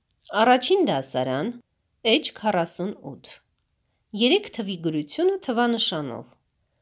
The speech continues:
Առաջադրանք մեկ։ Կարդա թվերը և գրիր համապատասխան վանդակներում։ Արդեն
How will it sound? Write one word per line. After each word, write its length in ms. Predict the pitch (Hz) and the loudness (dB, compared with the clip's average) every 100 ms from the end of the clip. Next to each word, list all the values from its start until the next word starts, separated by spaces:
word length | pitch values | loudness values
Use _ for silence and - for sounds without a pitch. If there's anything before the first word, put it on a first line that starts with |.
| _ _ _ _ _ - 202 | _ _ _ _ _ -4 2
Առաջադրանք 680 | 185 185 180 170 175 294 - 170 | 2 2 -4 0 -2 -2 -4 -6
մեկ։ 220 | 131 - _ _ _ - | -6 -8 _ _ _ 0
Կարդա 340 | 175 - 185 - | 0 0 -6 -4
թվերը 360 | 170 247 349 | -2 0 2
և 200 | 247 180 165 | 0 -2 -2
գրիր 260 | 156 220 269 | -2 -4 -2
համապատասխան 840 | 190 156 143 147 143 143 - 147 214 | -2 -2 -4 -4 -4 -8 -6 -6 -2
վանդակներում։ 760 | 226 214 202 202 165 131 117 139 _ _ _ _ _ _ _ - 240 | -4 -2 -4 -4 -10 -8 -8 -10 _ _ _ _ _ _ _ 0 0
Արդեն 260 | 254 392 | 2 -2